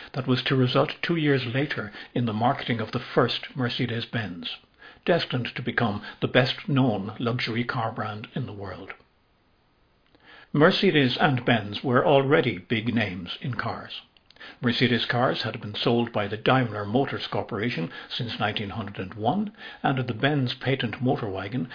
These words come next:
had been developed by Carl Benz in eighteen eighty-six. Quite unknown to each other, Benz and Gottlieb Daimler developed their first automobiles in the same year.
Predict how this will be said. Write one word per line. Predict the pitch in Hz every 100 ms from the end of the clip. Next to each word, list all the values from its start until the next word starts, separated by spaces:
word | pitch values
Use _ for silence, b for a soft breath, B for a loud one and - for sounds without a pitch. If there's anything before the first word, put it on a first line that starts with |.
| B
had | B 113
been | 120 131
developed | 143 139 139 -
by | 123
Carl | 123 - 139 123
Benz | 113 110 104 110
in | - 123 120
eighteen | 139 - - 107 110 -
eighty-six. | 101 117 113 - 131 - - - - _ _ _ _ _ b b b b b b b
Quite | 170 160 - -
unknown | 156 131 131 120 117
to | 135 123
each | 123
other, | 143 117 90 - B B B
Benz | - 123 139 131
and | - 127 -
Gottlieb | 135 - 131 107
Daimler | 139 131 123 101 113
developed | 117 - 127 - -
their | 143 160
first | - 196 - -
automobiles | 127 127 107 104 107 107 104 - -
in | - 107
the | 104
same | - 98 101
year. | 110 95